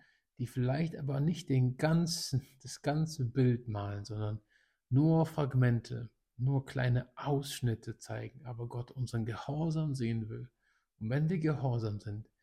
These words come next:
gehen wir ins nächste Level und ins nächste Level, bis irgendwann der Wille Gottes vor unseren Augen offenbart wird. Ich hoffe, das hat euch gesegnet.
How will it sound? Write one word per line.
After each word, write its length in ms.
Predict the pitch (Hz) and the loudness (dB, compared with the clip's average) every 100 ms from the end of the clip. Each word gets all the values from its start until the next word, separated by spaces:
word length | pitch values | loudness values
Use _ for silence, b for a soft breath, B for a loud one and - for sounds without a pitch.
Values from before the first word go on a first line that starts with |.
| _ _ - | _ _ -4
gehen 240 | 107 104 | 0 2
wir 100 | 104 | 0
ins 200 | 95 - | -2 2
nächste 360 | 123 123 - 98 | 6 6 4 -8
Level 480 | 123 120 110 120 - | -6 -6 -8 -12 -12
und 140 | - 117 | -6 -4
ins 240 | 123 - | -4 -2
nächste 380 | 117 110 - 110 | -2 -2 -4 -10
Level, 300 | 110 110 107 | -10 -12 -14
bis 260 | 165 160 | -10 -10
irgendwann 580 | - 143 127 117 104 101 b b b b b _ _ - | -6 -4 -2 -2 -4 -8 b b b b b _ _ -8
der 140 | 107 | -4
Wille 200 | 110 110 | -2 -2
Gottes 460 | 110 104 - 101 - _ _ _ | -2 -6 -8 -14 -16 _ _ _
vor 180 | - 107 | -16 -8
unseren 340 | 113 104 104 | -8 -8 -10
Augen 500 | 113 117 135 123 123 - _ _ | -8 -6 -2 -2 -2 -8 _ _
offenbart 840 | - - 110 95 98 101 - - | -20 -6 -4 -4 -6 -6 -10 -12
wird. 320 | 156 120 _ _ _ _ _ _ _ _ _ _ _ _ _ _ _ _ b b b b _ | -14 -14 _ _ _ _ _ _ _ _ _ _ _ _ _ _ _ _ b b b b _
Ich 140 | - | 2
hoffe, 180 | 151 - | 2 4
das 140 | 113 120 | 0 -2
hat 100 | 123 | -2
euch 160 | 101 | -4
gesegnet. 640 | - 101 104 110 123 - | -2 0 0 -2 -6 -10